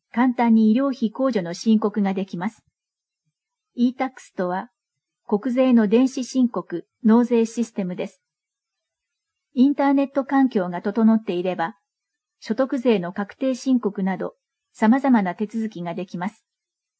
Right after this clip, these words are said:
質問。医療費の領収書は保管しないといけないの？答え。イータックスにマイナポータルの登録データを連携する場合は、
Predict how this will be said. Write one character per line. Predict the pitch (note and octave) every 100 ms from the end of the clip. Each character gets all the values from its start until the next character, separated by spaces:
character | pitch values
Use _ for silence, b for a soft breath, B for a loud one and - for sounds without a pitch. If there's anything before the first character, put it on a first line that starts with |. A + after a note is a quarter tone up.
| _ _ _ _ _ _ _ _ _ _ _ _
質 | - -
問。 | A3 G3+ F3+ C4 _ _ _ _ _ _ _ _
医 | A#3
療 | C4 D4
費 | -
の | G#3+
領 | G3 A3+
収 | A3+ A#3 G#3+
書 | G#3+ F3+
は | F3 _
保 | - G#3
管 | C4 C4
し | B3 A#3+
な | A#3+
い | A#3+
と | F#3
い |
け | G3 G3+
な | G3+
い | F3+
の？ | F3+ C#4 _ _ _ _ _ _ _ _ _ _ -
答 | G#3+ G#3+ F#3
え。 | - _ _ _ _ _ _ _ _ _ -
イ | C4
ー | C4+
タ | C#4+
ッ |
ク | -
ス | - G3+
に | F#3 F#3
マ | A3 B3+
イ |
ナ | C4+ C4
ポ | C#4
ー | C#4
タ | G#3+
ル | F#3
の | F3
登 | G3 A#3+ B3+
録 | B3 A#3+
デ | B3+ B3
ー |
タ | F3
を | F3
連 | G3+ A3
携 | A3 G#3+
す | G#3+
る | G#3+
場 | G3+ G3
合 | F3+
は、 | F3 E3+